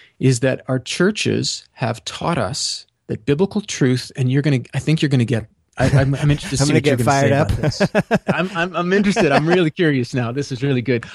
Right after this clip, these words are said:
Speaker 1: I thought of you when I was doing this, and I thought, I used some of your wording.
Speaker 2: <laughs> I love it. <laughs>
Speaker 1: I did. I seriously did. I think my hunch and my experience in talking to other people, so not just sort of some idea I'm picking out of the air, but,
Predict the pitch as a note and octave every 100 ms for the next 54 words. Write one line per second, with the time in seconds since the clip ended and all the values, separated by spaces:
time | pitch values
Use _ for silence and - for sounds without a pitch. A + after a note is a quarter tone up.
0 | - E3+ F3+ F#3 E3 D3 D3+ C3+ A#2+ A2
1 | B2+ A#2 A2+ F#2+ - _ _ D#3+ D#3+ E3
2 | E3 D3+ D#3+ F3+ - E3+ D3+ C#3 B2+ B2+
3 | B2 - - - B2 D#3+ C#3 A#2 G#2+ G2
4 | C3+ - - - _ _ - - D3 E3
5 | B2+ A#2 C#3+ B2 A#2 G2 G#2+ - _ -
6 | _ - - A#2+ - - _ _ B2 B2
7 | - G3 C3+ F#3+ - _ - A#2+ D#3+ D#3
8 | C#3 G3 - C3 C3 A#2 A2+ - C3 D#3+
9 | B3+ B2 A#2 B2 B2+ - A#2 A#2 B2 C3
10 | G#3 G#3+ B2+ B2+ B2 - C3+ - B2 A#2
11 | - B2 A#2 A#2 B2 C3 C3 - A#2 A#2
12 | A2 A#2+ C3+ A#2 A#3+ _ _ _ _ _
13 | _ _ - A#2+ B2